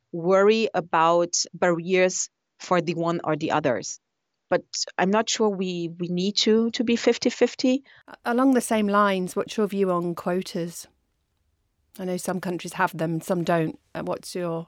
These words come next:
Speaker 2: what's your personal view on them?
Speaker 1: I'm not the expert, but people say that the forcing mechanism sometimes is necessary.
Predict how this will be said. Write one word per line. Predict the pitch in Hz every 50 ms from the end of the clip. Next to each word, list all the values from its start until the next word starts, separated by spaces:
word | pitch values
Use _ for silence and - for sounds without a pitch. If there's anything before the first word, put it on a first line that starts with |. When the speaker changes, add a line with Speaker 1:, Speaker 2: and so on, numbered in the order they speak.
| _ -
Speaker 2:
what's | 185 180 - -
your | 185 175
personal | - - 170 165 160 - - 190 180 165
view | - - 180 175
on | 180 175 175
them? | 170 170 180 180 - _ _ _ - - -
Speaker 1:
I'm | - 214 214 214
not | 220 214 -
the | - 196 -
expert, | 185 185 - - - 175 170 -
but | 180 175 -
people | - 214 - - 202 202
say | - - 190 180 185
that | 180 175
the | - 185
forcing | - - - 170 170 185 - - 196 185 175
mechanism | 165 160 - - 175 160 165 165 - 185 180
sometimes | 175 - - 160 165 - - 180 160 156 151 156 - -
is | 147 - -
necessary. | 143 143 165 - - 170 - - 185 170 180 196 208 220